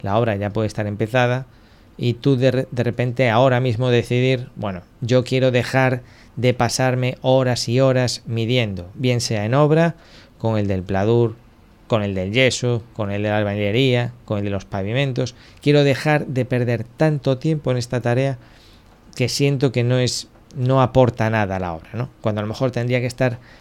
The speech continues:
mirando otro tipo de asuntos en obra o dedicándome a otro tipo de, de tareas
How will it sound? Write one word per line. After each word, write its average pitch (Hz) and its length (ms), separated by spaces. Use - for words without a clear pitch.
mirando 123 340
otro 113 220
tipo 117 220
de 113 60
asuntos 110 360
en 110 100
obra 123 300
o 120 80
dedicándome 117 500
a 113 40
otro 113 200
tipo 113 320
de, 104 320
de 110 140
tareas 110 600